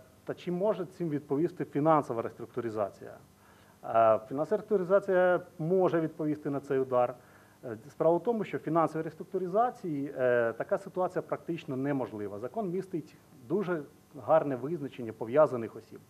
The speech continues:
Серед них є, е, пов'язані бенефіціаром,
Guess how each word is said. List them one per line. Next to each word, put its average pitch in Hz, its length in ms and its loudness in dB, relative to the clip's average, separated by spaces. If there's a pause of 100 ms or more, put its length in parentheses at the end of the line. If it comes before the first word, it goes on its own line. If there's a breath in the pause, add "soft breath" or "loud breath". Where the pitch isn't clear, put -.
(500 loud breath)
Серед 143 200 -4
них 202 240 -4
є, 131 380 2 (680 loud breath)
е, 117 600 6 (1000)
пов'язані 147 500 4
бенефіціаром, 127 880 -2